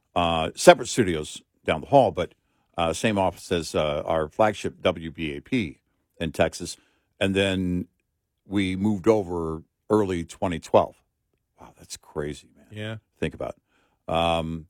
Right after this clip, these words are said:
Speaker 1: uh, January twenty twelve is where we really launched, um, uh, from that studio in this division of the company.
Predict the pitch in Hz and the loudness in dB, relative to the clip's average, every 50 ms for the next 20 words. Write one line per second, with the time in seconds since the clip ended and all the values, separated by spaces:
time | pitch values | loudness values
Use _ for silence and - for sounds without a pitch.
0 | _ _ _ _ _ _ _ _ _ _ _ - 92 87 87 85 - 131 131 120 | _ _ _ _ _ _ _ _ _ _ _ 0 2 2 2 4 6 6 6 6
1 | 110 95 85 80 78 71 - _ _ _ - - 101 87 80 - - 85 80 78 | 4 0 -2 -4 -6 -6 -10 _ _ _ 0 0 0 0 0 0 0 0 0 0
2 | - - 82 82 78 76 78 73 73 71 92 92 87 73 73 69 - _ _ - | -2 -4 -2 -2 -2 -2 -6 -8 -10 -6 -2 -2 -2 -2 -2 -10 -14 _ _ 0
3 | 92 92 92 82 73 71 - - - - _ _ _ 78 78 78 80 78 73 76 | 2 2 2 2 0 -2 -6 -6 -6 -10 _ _ _ -2 0 2 0 0 -2 -6
4 | 78 78 - _ _ _ _ _ _ _ 82 80 78 78 78 76 - - - 98 | -12 -14 -18 _ _ _ _ _ _ _ -2 -2 0 -2 -4 -4 -4 0 2 4
5 | 85 82 85 82 80 82 78 - - - - - 143 127 113 92 87 80 80 85 | 4 4 2 0 0 0 -2 -2 -6 -8 0 2 2 2 2 0 0 -2 -2 -4
6 | 85 82 - - 104 82 87 87 82 - 87 78 76 71 - 101 101 101 - 76 | -6 -6 -6 -8 -6 -2 -2 -2 -2 -2 -6 -6 -6 -6 -2 -2 -2 -2 -2 -6
7 | 71 | -8